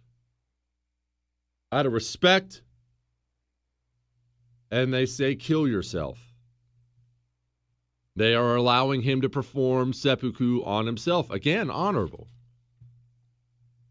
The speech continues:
He can't do it. He sits there weeping, whimpering.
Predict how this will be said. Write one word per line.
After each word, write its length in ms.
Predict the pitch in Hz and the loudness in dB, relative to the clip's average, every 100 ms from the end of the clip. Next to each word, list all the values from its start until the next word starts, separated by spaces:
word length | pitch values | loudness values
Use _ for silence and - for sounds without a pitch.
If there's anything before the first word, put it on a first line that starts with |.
| _ _ _ | _ _ _
He 160 | - 123 | -4 -4
can't 400 | - 110 95 - | -2 -4 -4 -2
do 220 | 113 98 | 0 0
it. 160 | 78 - - _ _ _ _ _ _ _ _ - | -2 -10 -20 _ _ _ _ _ _ _ _ -8
He 280 | 113 113 107 | -4 -2 -4
sits 440 | - 139 139 - | -4 -2 -2 -2
there 320 | 143 135 135 | 0 2 2
weeping, 720 | 101 127 160 160 151 156 156 - _ _ _ _ _ _ - | 0 2 2 2 0 0 -4 -12 _ _ _ _ _ _ -2
whimpering. 760 | 120 160 160 165 156 160 170 | 2 2 2 2 2 0 -4